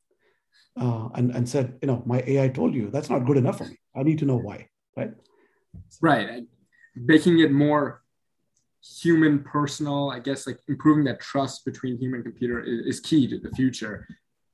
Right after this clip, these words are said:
Speaker 2: When you look at the recent developments in A I, uh, they've been astonishing, but, like, there's also been a lot of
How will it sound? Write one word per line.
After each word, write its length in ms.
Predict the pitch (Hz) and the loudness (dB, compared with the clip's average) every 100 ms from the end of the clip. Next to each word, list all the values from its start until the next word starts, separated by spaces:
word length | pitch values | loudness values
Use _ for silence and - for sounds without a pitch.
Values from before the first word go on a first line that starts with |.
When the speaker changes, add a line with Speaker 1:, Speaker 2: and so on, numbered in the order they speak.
| _ _ | _ _
Speaker 2:
When 160 | 165 196 | 4 6
you 100 | 214 | 6
look 200 | 226 233 | 4 2
at 220 | 202 - | 0 0
the 60 | 151 | 4
recent 360 | 139 156 156 | 6 6 4
developments 380 | 139 139 135 120 | 0 0 -2 -6
in 120 | - | -8
A 120 | 127 131 | -8 -4
I, 300 | 127 117 101 - _ _ _ | -2 -2 -6 -14 _ _ _
uh, 100 | - - 135 | -14 -14 2
they've 180 | 165 | 4
been 120 | 156 175 | 4 0
astonishing, 920 | - 147 156 151 - 117 117 147 160 | 0 -2 -2 -2 -6 -8 -8 -8 -2
but, 240 | 147 151 - _ - | 2 2 -2 _ -6
like, 140 | - | -2
there's 140 | 151 147 | 0 2
also 220 | 170 190 | 2 0
been 180 | 147 151 | 0 -2
a 80 | 135 | -2
lot 180 | 131 | -4
of 120 | 139 | -6